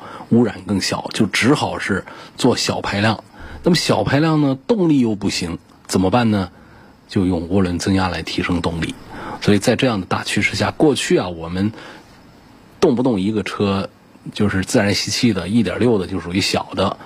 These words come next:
那一般来说都是二点零、二点四，甚至是三点零的更高排量的这样的车大行其道。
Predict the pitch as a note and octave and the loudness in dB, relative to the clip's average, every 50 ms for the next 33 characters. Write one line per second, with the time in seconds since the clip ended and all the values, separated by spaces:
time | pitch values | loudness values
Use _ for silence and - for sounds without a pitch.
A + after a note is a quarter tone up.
0 | - - - - - - - G2+ G2 G2 F#2+ A2+ G#2+ G#2+ G2+ F#2 F#2 - G#2 G2+ | -18 -18 -18 -18 -14 -2 2 2 2 4 4 2 2 2 2 0 -2 0 0 0
1 | F#2+ G2+ F#2 - G2 - A2+ G#2 F#2 F#2 F#2 F2+ F2+ F#2 G#2 G#2 - - B2 A2 | 0 0 0 0 0 2 2 2 2 2 0 -2 0 0 0 0 0 0 0 2
2 | F#2 F#2 F#2 F#2+ G2 - - C#3 A#2+ F#2+ - - - - - - - - - - | 2 2 0 0 0 0 2 2 2 0 0 -8 -20 -20 -20 -20 -20 -12 -2 2
3 | G#2 G2 G2 F#2+ F#2 - F#2 F#2 - - C3 B2 A#2+ A2+ G2 F2 E2+ F2 G2 A2+ | 2 4 4 2 0 -2 -4 -4 0 2 2 4 4 4 2 0 -2 0 2 2
4 | G#2+ G2 F#2 - - - - A#2+ G#2 F#2 G2 G#2+ G#2+ - - F#2+ F2+ F#2 F#2+ F2+ | 2 0 -2 -6 -10 -2 0 0 0 2 2 0 0 0 -2 -4 -2 -2 -2 -2
5 | F2 E2 D#2 D#2+ - G#2 F#2 F2 D#2+ D#2+ - - - F#2 - F2 F2 - - F#2+ | -2 -4 -4 0 0 0 0 0 -2 -6 -4 -4 -2 -2 0 0 -2 -2 -2 -2
6 | F#2 - - - - - - - | -2 -2 -2 -2 0 0 -2 -2